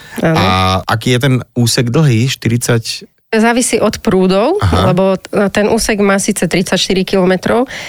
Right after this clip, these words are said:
Speaker 1: ale tie prúdy vás ťahajú doprava, doľava, čiže ten plavec zapláva štyridsať, štyridsaťštyri. Keď je pomalý plavec, čím je pomalší, tým viac zapláva.
Speaker 2: Mhm.
Speaker 1: Teraz predo mnou nejaká pani dala rekord dvadsaťdeväť hodín plávala a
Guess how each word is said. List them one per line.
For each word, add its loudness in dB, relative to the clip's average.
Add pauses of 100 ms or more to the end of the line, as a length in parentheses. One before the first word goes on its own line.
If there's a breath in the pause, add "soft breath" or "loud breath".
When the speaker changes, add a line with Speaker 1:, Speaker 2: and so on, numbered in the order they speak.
Speaker 1:
ale 0
tie -2
prúdy 2
vás 0
ťahajú 2
doprava, 0
doľava, 2
čiže -2
ten 0
plavec 0
zapláva 0
štyridsať, -2
štyridsaťštyri. 0 (480 loud breath)
Keď 0
je 2
pomalý 0
plavec, 0
čím 2
je 0
pomalší, 0
tým 2
viac 0 (240)
zapláva. 0 (100)
Speaker 2:
Mhm. -2
Speaker 1:
Teraz 0
predo 0
mnou 2
nejaká 0
pani 0
dala 2
rekord -2
dvadsaťdeväť 0
hodín 2 (420 loud breath)
plávala 2
a 0